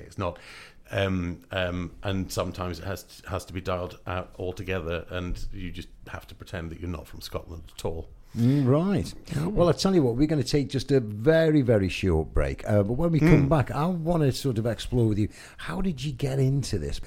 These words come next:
Speaker 2: In the studio today, we've got David Holmes. He's a voiceover artist with this most amazing voice. And you wanna explore, how did you actually get into doing voiceover?
Speaker 1: That's a,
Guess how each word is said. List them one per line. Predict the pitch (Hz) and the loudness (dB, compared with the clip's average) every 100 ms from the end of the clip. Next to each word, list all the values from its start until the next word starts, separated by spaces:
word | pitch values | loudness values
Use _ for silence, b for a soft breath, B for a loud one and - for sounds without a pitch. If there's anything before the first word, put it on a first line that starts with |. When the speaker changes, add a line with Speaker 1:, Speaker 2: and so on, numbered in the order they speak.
| B B B | B B B
Speaker 2:
In | - 196 | 2 4
the | 170 | 4
studio | - 180 175 165 | 4 6 8 6
today, | 143 190 180 180 | 6 6 8 8
we've | 170 | 6
got | 160 160 | 4 4
David | 175 170 147 143 | 6 6 6 6
Holmes. | 165 175 147 | 6 4 4
He's | 151 123 | 2 2
a | |
voiceover | 127 113 165 139 151 143 135 135 | 0 2 4 4 4 4 4 4
artist | 131 120 123 135 | 4 2 -2 0
with | 131 | 2
this | 120 131 | 2 2
most | 127 139 147 151 143 - | 0 0 4 4 4 2
amazing | 131 139 151 160 147 113 101 95 82 | 0 4 6 6 6 4 2 0 -2
voice. | 73 76 - - - B B B B | -4 -4 -6 -12 -12 B B B B
And | - 135 135 | 0 2 2
you | 147 139 123 - 196 127 | 0 -2 -8 -14 -16 -8
wanna | 156 277 311 233 | 0 2 2 0
explore, | - 175 - | 2 2 0
how | - 226 311 | -4 0 0
did | 254 196 | 0 0
you | 196 233 | 0 0
actually | 190 - 170 143 | -4 -4 -2 -2
get | 123 165 147 | 2 4 4
into | 160 151 139 - 104 71 67 B B B B - - 135 117 | 4 2 2 2 0 0 -4 B B B B -20 -16 -10 -8
doing | 110 151 143 131 | 0 2 4 4
voiceover? | 98 147 180 - 117 85 65 - - - - | 4 4 4 4 2 2 -2 -6 -10 -10 -4
Speaker 1:
That's | 165 | -2
a, | 104 | -2